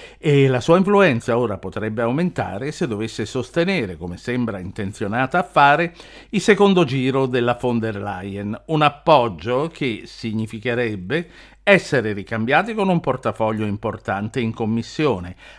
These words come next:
rafforzando il suo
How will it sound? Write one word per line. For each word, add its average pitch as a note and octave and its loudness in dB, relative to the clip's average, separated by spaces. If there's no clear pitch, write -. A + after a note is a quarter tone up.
rafforzando D#3+ 0
il D3+ -4
suo C#3+ 0